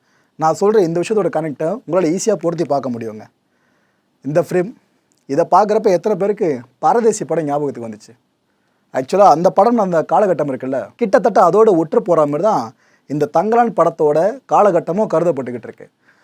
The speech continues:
உதாரணத்துக்கு சொல்லணும்னா கே ஜி எஃப் இருக்குல்ல, அதாவது உலகம் முழுக்க இருக்க எல்லா நாடுகள்லையும்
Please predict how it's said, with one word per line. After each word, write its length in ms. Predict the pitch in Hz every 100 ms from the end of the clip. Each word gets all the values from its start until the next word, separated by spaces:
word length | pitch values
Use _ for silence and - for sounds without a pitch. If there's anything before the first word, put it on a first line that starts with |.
| _ _ _
உதாரணத்துக்கு 420 | - 175 214 185 202
சொல்லணும்னா 520 | 170 190 226 135 107 - _ _ - - _ -
கே 140 | 196
ஜி 100 | 180
எஃப் 140 | 185 151
இருக்குல்ல, 260 | 135 147 190 _ _ _ _ _ _ -
அதாவது 500 | 135 170 147 117 -
உலகம் 420 | 143 190 233 233
முழுக்க 260 | 180 180 190
இருக்க 200 | 170 151
எல்லா 200 | 160 190
நாடுகள்லையும் 640 | 180 165 131 120 127